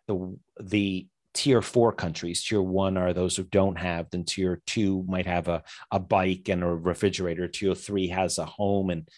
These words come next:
some extras. Tier four is, uh, Europe, United States, and many parts of the world where you have these industrialized complexes, is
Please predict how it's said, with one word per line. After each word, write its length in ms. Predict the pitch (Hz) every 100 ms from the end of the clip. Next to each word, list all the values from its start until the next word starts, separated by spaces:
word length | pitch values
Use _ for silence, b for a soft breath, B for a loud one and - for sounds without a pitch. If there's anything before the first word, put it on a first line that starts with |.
| b
some 160 | 117
extras. 400 | 131 135 - 95
Tier 200 | - 104
four 340 | 92 107 101 95
is, 300 | 90 85 - B B B B
uh, 260 | 87 90 85
Europe, 520 | 87 98 101 92 95
United 320 | 98 90 87
States, 380 | - 98 92 -
and 120 | 90
many 300 | 90 90 87
parts 400 | 87 - 101 -
of 100 | 101
the 60 | 90
world 380 | 90 87 82 - _
where 180 | 95 90
you 180 | 87 90
have 180 | 85
these 260 | 85 80 - 117
industrialized 760 | 98 95 - 92 85 80 -
complexes, 680 | - 110 95 80 - - - b b b _ _ _ _ _ _ -
is 320 | 107 101 -